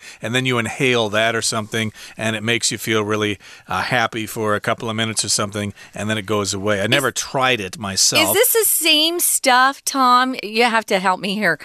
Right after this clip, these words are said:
Speaker 2: You know when you get balloons and stuff and they float?
Speaker 1: Yep.
Speaker 2: Is this the same stuff that if you suck it in, your voice goes high?
Speaker 1: No, that's helium.
Speaker 2: Oh, okay.
Speaker 1: And I
Speaker 2: Oh.
Speaker 1: think there's a helium shortage in the world these days.
Speaker 2: Really?
Speaker 1: But yeah, if you inhale helium and then you start talking, your voice will start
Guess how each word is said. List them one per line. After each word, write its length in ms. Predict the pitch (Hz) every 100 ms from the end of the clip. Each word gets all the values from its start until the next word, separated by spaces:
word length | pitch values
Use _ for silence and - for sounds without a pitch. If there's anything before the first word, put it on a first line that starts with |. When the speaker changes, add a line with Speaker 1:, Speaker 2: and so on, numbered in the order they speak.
| - - -
Speaker 2:
You 120 | 381
know 140 | 427 440
when 120 | 392
you 100 | 311
get 220 | 277 202
balloons 480 | 226 220 226 233 233
and 140 | 220
stuff 260 | - 208 202
and 100 | 202
they 60 |
float? 680 | 180 - 202 175 170 226 - - - -
Speaker 1:
Yep. 220 | 104 -
Speaker 2:
Is 140 | 269
this 200 | 359 -
the 100 | 392
same 260 | - 330 320
stuff 340 | - 294 269
that 120 | - 240
if 100 | 226
you 100 | 208
suck 360 | - 240 226
it 80 | 226
in, 180 | 220 220
your 140 | 202
voice 320 | 165 180 196
goes 220 | - 233 220
high? 320 | 202 190 196
Speaker 1:
No, 100 | 131
that's 220 | 151 160
helium. 640 | - 196 196 135 95 76 147
Speaker 2:
Oh, 400 | 196 226 240 214
okay. 360 | 247 202 156 147
Speaker 1:
And 160 | - 143
I 60 | 151
Speaker 2:
Oh. 20 |
Speaker 1:
think 140 | 294
there's 160 | 285 190
a 80 | 151
helium 500 | 170 240 233 160 127
shortage 720 | - 214 285 269 156 117 -
in 220 | 143 131
the 100 | 117
world 320 | 110 117 107
these 240 | 101 98 -
days. 320 | 95 92 127 605
Speaker 2:
Really? 400 | 440 185 156 151
Speaker 1:
But 220 | 147 135 127
yeah, 140 | 143
if 220 | 147 160
you 120 | 190
inhale 420 | 165 147 180 151 131
helium 560 | - 165 160 151 151
and 100 | 127
then 140 | 131 131
you 80 |
start 320 | 117 - 127 -
talking, 300 | 156 - 330
your 80 |
voice 240 | 339 339 320
will 120 | 302
start 260 | - 320